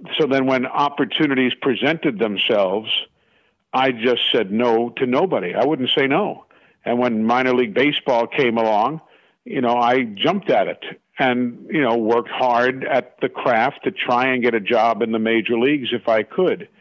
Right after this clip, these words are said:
Um, I talked to the baseball folks and explained that I was also doing nascar at the time. And, you know, I said I might not be able to do all of the games, but they,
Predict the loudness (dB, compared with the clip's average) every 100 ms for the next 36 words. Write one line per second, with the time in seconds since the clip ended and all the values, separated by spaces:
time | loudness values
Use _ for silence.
0 | -20 -20 -20 _ 0 2 4 2 0 -2
1 | -2 -2 0 0 -4 -6 0 0 2 0
2 | 2 0 0 0 0 0 0 0 0 -2
3 | -4 -2 -2 -4 -2 0 0 2 2 2
4 | 0 -2 0 -2 -2 0 0 0 0 0
5 | -4 -2 0 2 0 -8 -4 -2 0 -2
6 | -6 -14 -20 -20 -20 -20 -4 -2 2 2
7 | 2 2 2 0 2 2 2 0 0 -2
8 | 2 2 2 0 2 0 2 2 2 0
9 | -2 0 0 2 0 0 -2 -2 -4 -4
10 | -4 0